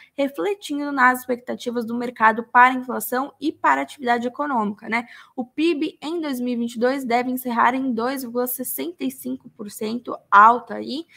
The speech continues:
e há quatro semanas a expectativa era de dois vírgula zero dois por cento. Em dois mil e vinte e três, o pib fica estável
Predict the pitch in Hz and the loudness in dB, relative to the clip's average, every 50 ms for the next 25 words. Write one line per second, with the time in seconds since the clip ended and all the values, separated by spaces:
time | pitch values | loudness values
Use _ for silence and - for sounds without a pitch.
0 | - - - _ 254 240 240 240 - 247 254 247 - - - - 262 240 233 240 | -20 -20 -12 _ -2 -2 0 4 4 4 4 2 -2 -14 -12 -6 -2 0 0 0
1 | 254 269 269 254 233 247 247 247 - - 247 - - 240 233 - - 254 247 254 | 0 -2 -4 -4 -2 -2 -2 -2 -4 -8 -12 -10 -10 -10 -10 -8 -8 -4 -2 0
2 | 247 247 247 247 247 233 226 233 233 220 196 233 240 262 302 302 269 247 240 247 | 0 0 0 -2 -2 -4 -6 -8 -8 -2 2 4 4 4 2 0 -4 -8 -6 -4
3 | 262 269 262 233 208 220 220 240 262 269 240 220 214 226 233 240 262 - - _ | -4 -4 -4 -4 -2 -2 -2 -2 -2 -4 -6 -4 -2 -2 -2 -2 -4 -8 -14 _
4 | _ _ - 285 302 - - - 247 220 196 202 - _ _ _ _ _ - - | _ _ -10 -10 -10 -10 -8 -8 -6 -6 -6 -6 -10 _ _ _ _ _ -20 -20
5 | - - - _ - 247 294 320 311 294 277 240 254 254 254 233 247 240 240 - | -20 -20 -18 _ -8 -6 -4 -2 -2 -4 -2 -2 -2 -2 -2 -2 -4 -8 -6 -4
6 | 254 247 254 277 285 277 277 269 - 277 277 247 285 269 - - - - 277 285 | -2 -2 0 0 -2 -4 -4 -6 -6 -6 -4 -4 -6 -8 -10 -12 -10 -8 -6 -6
7 | 294 - - 285 - - 262 254 - - - 254 226 226 240 247 254 262 | -6 -4 -6 -6 -6 -6 -8 -10 -8 0 6 8 8 8 8 6 2 -4